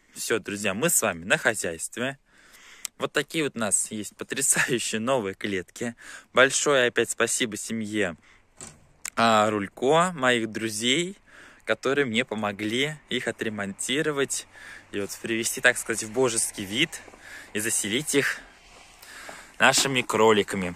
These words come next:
Давайте сейчас вот мы их угостим с вами морковкой, зато посмотрим, что у нас вот с вами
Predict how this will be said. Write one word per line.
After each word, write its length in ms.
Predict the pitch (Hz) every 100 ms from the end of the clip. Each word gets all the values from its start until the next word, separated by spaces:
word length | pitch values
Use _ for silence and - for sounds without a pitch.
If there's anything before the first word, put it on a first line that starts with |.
| -
Давайте 360 | 113 139 135 -
сейчас 180 | 110 -
вот 120 | -
мы 100 | 110
их 140 | 104 104
угостим 460 | 98 107 - 110
с 100 | 101
вами 200 | - 92
морковкой, 600 | 90 92 98 175 226 - 101
зато 240 | 98 165
посмотрим, 500 | 123 - 104 - -
что 420 | - - - 175
у 40 | 127
нас 260 | 120 -
вот 100 | 101
с 80 | -
вами 340 | 107 127 120